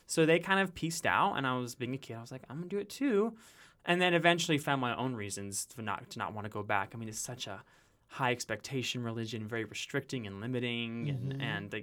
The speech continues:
Speaker 1: keep so many things from you, it just makes you want them more, you know?
Speaker 2: Yeah.
Speaker 1: Um, so then in relation to coming out, I mean, I was still Mormon going to this performing arts high school. So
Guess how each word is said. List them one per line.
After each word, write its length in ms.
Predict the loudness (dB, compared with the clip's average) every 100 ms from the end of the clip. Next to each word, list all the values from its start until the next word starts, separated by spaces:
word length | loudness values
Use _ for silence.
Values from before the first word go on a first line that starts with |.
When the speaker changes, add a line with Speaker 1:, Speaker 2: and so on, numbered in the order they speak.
| -8
Speaker 1:
keep 240 | -4 -4 -2
so 100 | -2
many 160 | -2
things 380 | -2 -2 -2 -2
from 180 | -2 -2
you, 220 | -2 -4
it 60 | -6
just 180 | -6
makes 180 | -8 -6
you 80 | -6
want 140 | -6
them 100 | -8
more, 400 | -6 -4 -4 -6 -6
you 120 | -2
know? 320 | 0 0 0 -2
Speaker 2:
Yeah. 240 | 0 0 -6 2
Speaker 1:
Um, 560 | 6 6 4 0 -8 -12 _ _ _ _ -6
so 220 | 0 4
then 460 | 6 6 6 2 -2 -4
in 120 | 0
relation 320 | 0 0 -4
to 40 |
coming 300 | -4 -4 -6 -4
out, 320 | 4 6 6
I 60 | 6
mean, 160 | 2 2
I 80 | 2
was 140 | 0
still 160 | -2 -2
Mormon 320 | -2 -2 -4
going 240 | -4 -4
to 80 | -6
this 140 | -8 -10
performing 380 | -12 -10 -8
arts 160 | -10 -6
high 180 | -2 -2
school. 380 | -4 -8 -10 -8
So 340 | -6 -4 -6